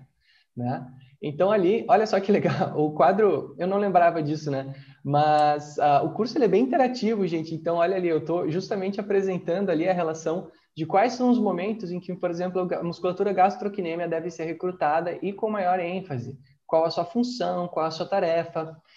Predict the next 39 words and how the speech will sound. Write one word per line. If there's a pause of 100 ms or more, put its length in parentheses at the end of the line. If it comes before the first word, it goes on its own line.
(140)
Eu
apresento
os
dados
de
normalidade
de
cada
um
dos
músculos
presentes, (460)
ah,
nos
membros
inferiores (200)
durante
o,
a
análise
de
marcha.
Então,
ali
à
direita
estão
todos
os
músculos
listados,
com
à
esquerda
os
músculos
principais
destacados,
né?